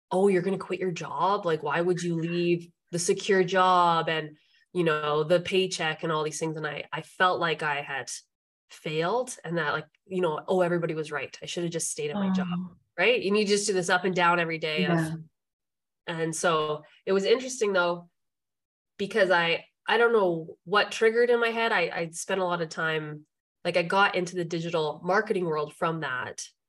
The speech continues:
Speaker 2: Mm-hmm.
Speaker 1: pretty quick. Like, I transitioned pretty quick and I was like, "This is what I'm gonna do." I, I know that I, I like building websites. I know that I like doing social media and emails and the online marketing world. So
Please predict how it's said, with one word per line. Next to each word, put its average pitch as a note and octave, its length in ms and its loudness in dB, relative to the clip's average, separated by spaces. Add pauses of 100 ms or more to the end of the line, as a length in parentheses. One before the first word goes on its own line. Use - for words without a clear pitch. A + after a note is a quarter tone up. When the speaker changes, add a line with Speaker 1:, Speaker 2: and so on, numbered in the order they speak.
(180)
Speaker 2:
Mm-hmm. F3 120 4
Speaker 1:
pretty F3 200 6 (120)
quick. F3+ 320 -2
Like, E3 140 -2
I D#3 80 0
transitioned F3 580 0
pretty F#3 240 0
quick E3 260 -2
and E3 80 -4
I D#3 40 -2
was D3+ 60 -6
like, D3 140 -8
"This E3+ 140 -6
is - 60 -8
what E3+ 80 0
I'm E3+ 80 0
gonna F3 140 0
do." G3 260 4 (500)
I, F3 200 2
I E3 180 -2
know F3 300 4
that E3+ 120 0
I, D#3 480 -4 (140)
I D#3 100 -2
like D#3 220 0
building F3+ 260 2
websites. F#3+ 460 2
I D#3+ 100 -4
know D#3+ 240 -2
that D#3+ 180 -2
I D3+ 200 -2
like D3+ 300 -6
doing D#3+ 240 -6
social F3+ 340 -4
media G#3 380 0
and D3+ 260 -4 (420)
emails D#3+ 720 0
and D3+ 240 -10 (180)
the E3 80 -12
online F3 420 2
marketing G#3 360 2
world. C4+ 280 0
So D#3+ 300 0